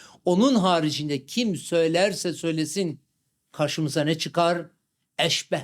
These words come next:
bil hak dediğimiz bizim doğruya en yakın, yani mutlak bilgi değildir. Ama mutlak bilgiye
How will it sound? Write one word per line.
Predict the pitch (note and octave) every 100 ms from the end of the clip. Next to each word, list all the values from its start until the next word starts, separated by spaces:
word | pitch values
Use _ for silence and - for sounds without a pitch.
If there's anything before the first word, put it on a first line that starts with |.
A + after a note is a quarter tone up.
| - E3
bil | D3
hak | C#3 G3 -
dediğimiz | D#3+ C#3 C3+ B2
bizim | D3 D3+ F#3 - - - - -
doğruya | F#3 F#3+ F3+ G3+ G#3 - -
en | A3+ F3+
yakın, | C#3 C#3 D#3+ B2 _ -
yani | F#3+ F3+
mutlak | E3+ - E3 -
bilgi | F3 C#3 D#3+
değildir. | C#3+ E3+ C3 G#2+ _ - - _
Ama | E3+ E3 F3 A#3 A#3+ - _ -
mutlak | G3 G3 _ C4 C4 E3 C#3
bilgiye | F3 D#3+ B2+ D#3+ D#3+ E3